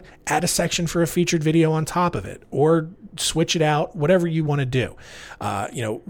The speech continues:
one of the nice things that we've been able to do for our clients is, you know, we will shoot twelve to fifteen videos,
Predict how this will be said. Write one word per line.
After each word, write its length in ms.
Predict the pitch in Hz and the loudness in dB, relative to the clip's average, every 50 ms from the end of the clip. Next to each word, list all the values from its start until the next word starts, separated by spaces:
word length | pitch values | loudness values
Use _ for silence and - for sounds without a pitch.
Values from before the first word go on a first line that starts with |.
| 151 | -6
one 220 | - 147 151 185 208 | -2 2 4 4 4
of 80 | 196 | 4
the 80 | 190 175 | 4 4
nice 260 | 170 165 165 - - | 4 4 4 2 2
things 280 | - 160 151 151 147 147 | 0 -2 -2 -2 0 0
that 160 | 147 135 - | 0 -2 -2
we've 300 | 127 131 139 147 143 139 | -2 -2 0 0 0 0
been 120 | 139 135 | -2 -2
able 180 | 139 135 131 131 | 0 0 -2 -2
to 100 | 127 123 | -2 -4
do 200 | 117 120 120 117 | -2 -2 -4 -4
for 200 | - - 117 113 | -4 -6 -6 -6
our 120 | 107 110 | -4 -6
clients 540 | 107 - - 110 104 101 98 101 - - - - | -6 -8 -12 -14 -12 -12 -12 -12 -12 -12 -12 -10
is, 680 | - 131 113 113 110 107 110 113 110 110 123 - - - | -6 -6 -4 -4 -4 -6 -8 -8 -8 -8 -10 -10 -10 -12
you 100 | - 143 | -10 -10
know, 160 | 120 110 110 | -8 -6 -6
we 320 | 113 - 143 139 151 165 175 | -6 -8 -6 -6 -4 -2 -2
will 200 | 170 165 165 143 | -2 -2 -2 -2
shoot 580 | - - - 170 156 151 147 143 143 - - - - - - - - - - - _ _ - - | -2 -2 -2 0 0 0 0 0 -4 -10 -14 -14 -18 -20 -20 -20 -20 -20 -20 -20 _ _ -14 -6
twelve 400 | - - - - 160 170 165 160 | -6 -2 0 2 2 2 0 0
to 80 | - - | -2 -4
fifteen 560 | - - 151 - - - - 143 135 135 127 | -2 -2 -4 -4 -4 -4 -2 0 0 0 0
videos, 640 | 123 123 120 120 120 113 110 110 110 110 - - - | 0 0 0 2 0 0 0 0 -2 -4 -6 -10 -10